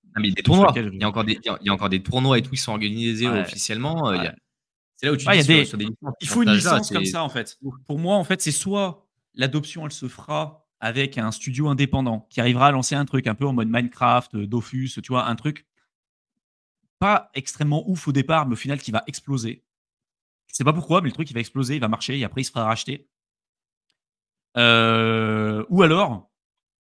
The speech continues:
Speaker 2: une licence, une grosse licence qui décide de lancer quelque chose, tu vois.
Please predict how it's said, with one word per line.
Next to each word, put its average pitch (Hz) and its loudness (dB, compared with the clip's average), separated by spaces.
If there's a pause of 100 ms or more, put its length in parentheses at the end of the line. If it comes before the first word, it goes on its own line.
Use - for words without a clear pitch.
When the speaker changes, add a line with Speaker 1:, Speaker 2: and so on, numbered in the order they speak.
Speaker 2:
une 170 0
licence, 160 -2
une 135 -2
grosse 147 0
licence 123 -4
qui 120 -12
décide 131 -4
de 127 -4
lancer 123 -6
quelque 117 -8
chose, 110 -16
tu - -20
vois. 107 -20